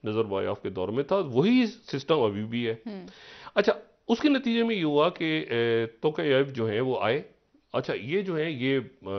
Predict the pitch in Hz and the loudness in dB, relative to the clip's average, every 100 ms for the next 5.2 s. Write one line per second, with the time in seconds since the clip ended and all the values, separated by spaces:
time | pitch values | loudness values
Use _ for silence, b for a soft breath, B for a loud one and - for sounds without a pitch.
0 | 95 95 92 90 139 123 117 139 135 - | -4 -4 -4 -2 -2 -2 -8 -2 -2 0
1 | 117 117 127 131 127 113 131 - - - | -4 -2 -4 -2 -4 -4 -4 -4 -6 0
2 | 123 131 - 131 107 90 85 85 87 82 | 0 0 4 6 6 0 -8 -8 -10 -8
3 | 85 85 - - 107 131 120 123 117 104 | -12 -14 -18 -16 -4 -2 -2 -4 -8 -8
4 | 113 104 101 98 101 98 - 95 113 269 | -10 -10 -12 -8 -8 -8 -12 -6 -4 -2
5 | 262 | -2